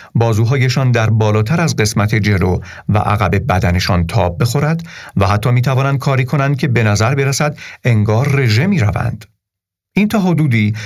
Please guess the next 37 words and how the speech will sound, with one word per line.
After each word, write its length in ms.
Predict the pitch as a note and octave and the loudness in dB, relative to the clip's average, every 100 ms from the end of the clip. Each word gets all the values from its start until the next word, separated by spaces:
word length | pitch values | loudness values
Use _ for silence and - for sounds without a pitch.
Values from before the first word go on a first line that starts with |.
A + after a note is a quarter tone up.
| - - | -10 -2
به 100 | B2 | 0
واسطه 480 | A#2 C3+ D3+ G3+ E3+ | 2 0 0 0 0
افزایش 380 | - D3 D3+ | 0 -2 0
سرعت 420 | E3 - A#2 D3+ D#3+ | -2 0 0 0 0
و 60 | |
قابلیت 520 | B2 A2 G2+ G2+ B2 | 0 2 2 0 0
انعطاف 440 | - G#2+ G2+ G2+ E2+ | 0 0 0 0 0
پذیری 420 | F2+ F2 F#2 A2 | 0 0 0 2
ماهیچه‌های 680 | A#2+ G#2+ G#2+ G#2+ B2+ D#3+ G#2 | 2 2 0 0 0 0 0
آنهاست. 520 | C#2+ F2 A2+ - - _ _ _ _ _ - | -4 -4 -6 -6 -10 _ _ _ _ _ -2
در 100 | A#2 | 0
نتیجه 360 | C3+ - G3+ | 0 0 -2
این 180 | A#3 A3 | 0 2
حالت، 500 | C#3+ G#2 D#2 E2 E2 - - - - | 2 0 0 -2 -4 -12 -18 -10 -2
رژه 280 | B2+ A#2 C3 | 0 2 0
رفتن 400 | C3+ B2 G3 F3 | 0 0 0 2
با 140 | D#3+ | 0
تاب 300 | D#3+ D3 A#2+ | -2 -2 0
دادن 300 | A#2+ A#2 A#2+ | 0 2 0
بازوها 500 | A2+ A2+ G#2 G2+ A2 | 2 0 0 0 2
به 100 | G#2 | 0
صورت 440 | G#2 G#2 G2+ G#2 | 0 -2 0 0
راه 220 | G#2+ F2+ G2 | 0 0 0
رفتن 440 | E2+ - B2+ C#3+ - - - - | -2 -2 0 0 -4 -16 -6 0
مبالغه 560 | A2 A2 G2+ F#2+ A2 | 0 2 2 2 0
آمیز 420 | G2 F#2+ G#2 D#3+ | 0 0 0 0
به 100 | B2 | 0
نظر 280 | F2 E2+ E2 | 0 2 0
می‌رسد 460 | E2+ - - - - - _ - | 0 -2 -2 -4 -6 -16 _ -4
که 120 | B2 | 0
این 300 | A#2+ A#2+ F3+ | 2 0 0
تأثیر 480 | D#3+ E2 - A2+ G2 | -2 -2 -2 0 0
را 160 | F#2+ | 0
به 140 | E2+ F#2+ | 0 0
جا 160 | G2+ | 0
می‌نهد 420 | F2+ F2 F2+ E2+ | 2 2 0 -2
که 200 | - E2+ | -2 -2